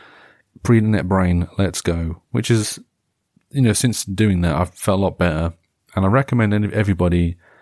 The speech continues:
who grew up without the internet to just embrace that, even for a few days, or just as, as a day.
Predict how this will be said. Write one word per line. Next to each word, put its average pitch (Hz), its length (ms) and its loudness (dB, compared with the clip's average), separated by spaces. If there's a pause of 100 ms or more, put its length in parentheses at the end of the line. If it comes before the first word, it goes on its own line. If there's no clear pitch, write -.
(200)
who 107 120 0
grew 117 240 4
up 110 100 -4
without 104 240 0
the 98 100 0
internet 87 540 -2
to 107 80 -2
just 117 220 -2
embrace 110 500 0
that, 85 280 -2 (640)
even 127 260 2
for - 160 -4
a - 40 -2
few 113 280 0
days, 90 640 -2 (180)
or 123 140 2
just 139 220 -2
as, 131 120 4
as 120 220 -2
a 110 40 2
day. 95 460 0